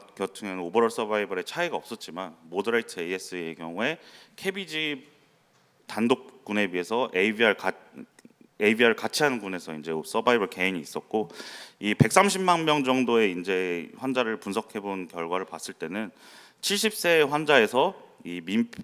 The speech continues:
프레셔 그레디언트가 이십팔만 되어도 이 에-, 캐비지와 에이브이알 같이 하는 게 더 페이버하다라는 데이터 역시 있었습니다. 그래서 이제 정리를 해보면 모더레이트 에이에스는 이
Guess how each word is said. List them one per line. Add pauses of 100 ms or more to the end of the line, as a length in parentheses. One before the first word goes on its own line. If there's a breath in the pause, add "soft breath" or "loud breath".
프레셔
그레디언트가
이십팔만
되어도 (440 loud breath)
이 (280)
에-,
캐비지와
에이브이알
같이
하는
게 (100)
더 (460 loud breath)
페이버하다라는
데이터
역시
있었습니다. (1000 loud breath)
그래서
이제
정리를
해보면
모더레이트
에이에스는 (340 soft breath)
이